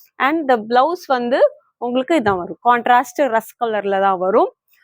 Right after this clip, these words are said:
ஒரு டிஃப்ரெண்டான ஒரு காம்பினேஷன். ஒரு purple with ரஸ்ட்ங்கிறது வந்து very டிஃப்ரெண்டான காம்பினேஷன்ஸ். And the colors are ஒரு நல்ல, அஹ், red with green அந்த காம்பினேஷன். இது அப்படியே green with red combination.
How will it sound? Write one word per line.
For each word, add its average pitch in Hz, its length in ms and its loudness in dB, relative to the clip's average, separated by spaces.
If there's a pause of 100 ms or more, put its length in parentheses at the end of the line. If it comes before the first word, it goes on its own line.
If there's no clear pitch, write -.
(180)
ஒரு 254 160 2
டிஃப்ரெண்டான 359 680 2
ஒரு 285 140 -6
காம்பினேஷன். 254 680 -2
ஒரு 220 240 -4
purple 277 400 0
with 254 260 -10
ரஸ்ட்ங்கிறது 220 760 -6
வந்து 226 280 -2
very 233 280 2
டிஃப்ரெண்டான 220 640 -2
காம்பினேஷன்ஸ். 214 720 0 (640)
And 302 240 0
the 254 140 0
colors 311 500 2
are 359 200 2 (1000)
ஒரு 233 220 0
நல்ல, 240 280 2 (460)
அஹ், 208 260 2
red 254 280 2 (380)
with 277 220 0 (160)
green 254 300 4 (360)
அந்த 214 260 0
காம்பினேஷன். 220 720 0 (260)
இது 208 160 -4
அப்படியே 240 400 2
green 233 380 -2
with 220 260 -2
red 190 260 -2
combination. 196 720 0